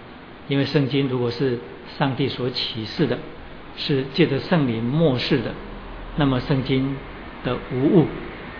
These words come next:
是我们所信的。呃，我们创世纪在一开始的前面三章会讲得比较慢一点，但是呢，后面，啊，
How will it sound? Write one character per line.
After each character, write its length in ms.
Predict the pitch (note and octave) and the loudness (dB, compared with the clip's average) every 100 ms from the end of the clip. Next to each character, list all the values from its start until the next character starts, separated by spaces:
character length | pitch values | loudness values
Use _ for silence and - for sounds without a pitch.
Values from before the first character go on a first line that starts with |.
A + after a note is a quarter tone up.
| - | -10
是 300 | - - C3+ - | -4 0 2 2
我 80 | B2+ | 2
们 220 | A#2+ A#2+ | 2 0
所 200 | - G#2+ | -2 -4
信 180 | - A#2+ | -2 -4
的。 100 | G#2+ - - - - - - - - - | -4 -10 -12 -12 -12 -12 -12 -12 -12 -6
呃， 60 | C3 | -2
我 60 | |
们 180 | B2 C3 | 0 2
创 220 | C3 D#3+ C#3+ | 6 6 6
世 140 | D3 | 4
纪 260 | D3+ C#3 A#2+ - - - - - - - - - - - - - - | 4 4 2 -4 -12 -14 -14 -14 -14 -14 -14 -14 -14 -14 -16 -10 2
在 180 | C#3 C3 B2 - - - - - - - - - - | 4 4 2 -2 -12 -14 -14 -14 -14 -14 -14 -14 -2
一 80 | F3 | 2
开 180 | D#3 D#3 | 6 6
始 160 | - | 6
的 180 | B2 C3 - | -2 -4 -6
前 180 | - C#3+ | -4 0
面 160 | C#3 D3 | 4 4
三 240 | C#3 C#3+ | 4 2
章 220 | C3 C3 C#3 - - - - | 2 -2 -4 -10 -14 -14 2
会 160 | E3+ D3 | 6 8
讲 220 | - A#2 | 6 0
得 80 | B2 - | -2 -2
比 80 | B2+ | -2
较 180 | B2+ C3+ | 2 6
慢 220 | D3 C3 | 6 6
一 60 | B2+ | 2
点， 180 | B2 G#2+ - - - - - | 0 -4 -10 -14 -14 -10 0
但 120 | D3 | 2
是 120 | D#3 | 4
呢， 100 | C3 B2 A#2 - | 0 -2 -4 2
后 120 | D3+ | 6
面， 240 | D#3 D3 - - - - | 8 6 2 -10 -12 -8
啊， 160 | B2+ | -8